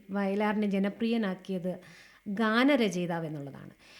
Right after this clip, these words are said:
എനിക്ക് തോന്നുന്നു, നാടകവും സിനിമയുമായിട്ട് ഒരു ആയിരത്തി അഞ്ഞൂറോളം ഗാനങ്ങൾ അദ്ദേഹം രചിച്ചിട്ടുണ്ട്. അപ്പോൾ സാധാരണക്കാരുടെ ഇടയിലെ ഗാനരചയിതാവ് എന്ന നിലയിൽ അദ്ദേഹത്തിനെ വിലയിരുത്തുമ്പോൾ സാറിന് എന്തെല്ലാം കാര്യമാണ് വയലാറിനെ കുറിച്ച് പറയുവാനുള്ളത്?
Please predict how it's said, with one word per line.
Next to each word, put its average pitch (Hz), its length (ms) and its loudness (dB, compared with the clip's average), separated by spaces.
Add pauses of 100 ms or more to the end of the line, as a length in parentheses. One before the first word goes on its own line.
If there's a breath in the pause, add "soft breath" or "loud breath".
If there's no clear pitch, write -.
(160 loud breath)
എനിക്ക് 226 160 2
തോന്നുന്നു, 226 300 6
നാടകവും 254 640 8
സിനിമയുമായിട്ട് 240 840 6
ഒരു 226 100 2
ആയിരത്തി 247 560 2
അഞ്ഞൂറോളം 269 720 6
ഗാനങ്ങൾ 208 500 4
അദ്ദേഹം 165 320 -2
രചിച്ചിട്ടുണ്ട്. 160 600 -10 (600 soft breath)
അപ്പോൾ 349 80 6
സാധാരണക്കാരുടെ 285 960 6
ഇടയിലെ 226 560 2
ഗാനരചയിതാവ് 254 1040 2
എന്ന 220 180 0
നിലയിൽ 180 420 0
അദ്ദേഹത്തിനെ 180 480 0
വിലയിരുത്തുമ്പോൾ 160 760 -4 (520 soft breath)
സാറിന് 254 260 6
എന്തെല്ലാം 190 360 2
കാര്യമാണ് 160 500 -4
വയലാറിനെ 156 420 -6
കുറിച്ച് 143 360 -12 (200)
പറയുവാനുള്ളത്? 143 640 -16